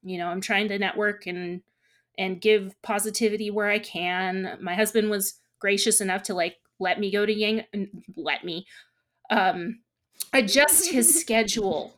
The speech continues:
Speaker 1: like, adjust his work schedule to allow me to be able to be free to go to Yangapalooza and go to the
Speaker 2: Mm.
Speaker 1: Dallas event. So, I mean, we're really a pretty harmonious household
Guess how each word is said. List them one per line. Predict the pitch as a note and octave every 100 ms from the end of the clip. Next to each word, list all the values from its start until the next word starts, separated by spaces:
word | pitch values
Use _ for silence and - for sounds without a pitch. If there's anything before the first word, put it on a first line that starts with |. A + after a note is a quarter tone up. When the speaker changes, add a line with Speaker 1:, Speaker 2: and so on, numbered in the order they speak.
| -
Speaker 1:
like, | G#3 A3+
adjust | G3 A#3 B3 -
his | A#3+ G3
work | F#3+ G3+
schedule | - - E3+ F3 E3 E3
to | - A#3
allow | G3+ F#3 G3 G3+ G3+
me | G3 F#3+ F#3+ - _
to | - G#3+
be | F#3+
able | F#3+ F#3
to |
be | E3 D#3+
free | - - A3+
to | G3
go | E3 C#3
to | F#2+ - _
Yangapalooza | F#3+ E3+ F#3 A3+ G3 F#3 F#3 F3+ F3+ - _ _ _ _
and | F#3 F#3+ F3+ -
go | G3+
to | G3 A3+
the | G#3+
Speaker 2:
Mm. | G#3+
Speaker 1:
Dallas | E3+ E3+ F3+ -
event. | E3+ F3 F#3 -
So, | - A3 F#3 F3 - - - _
I | -
mean, | A3 G#3 G3 F#3+ _ _ _ _ _ _
we're | A#3+ A#3+ A3+ -
really | F#3 D4 A3
a | F#3+
pretty | - A3+ F3+
harmonious | G3+ F#3+ G3 F#3+ F3+ - - -
household | - F#3+ F#3+ - F#3 F3+ F#3